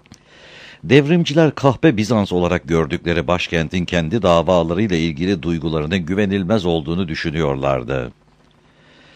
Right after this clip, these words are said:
Dipnot, adı geçen eser sayfa elli üç. İdeolojik yalınlığın karşısında pekişik ve sağlam bağlantılı çıkarlara dayanan bir İstanbul çok bilmişliğine karşı duyulan güvensizlik,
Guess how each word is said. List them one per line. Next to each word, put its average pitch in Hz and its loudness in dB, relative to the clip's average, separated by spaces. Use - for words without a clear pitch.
Dipnot, 87 -2
adı 107 -2
geçen 110 -2
eser 98 -4
sayfa 76 -4
elli 67 -4
üç. - -10
İdeolojik 117 0
yalınlığın 76 -2
karşısında 78 0
pekişik 113 -4
ve 120 2
sağlam 110 2
bağlantılı 92 0
çıkarlara 90 0
dayanan 76 -2
bir 92 -2
İstanbul 98 0
çok 85 -6
bilmişliğine 80 -4
karşı 78 -2
duyulan 73 -2
güvensizlik, 73 -4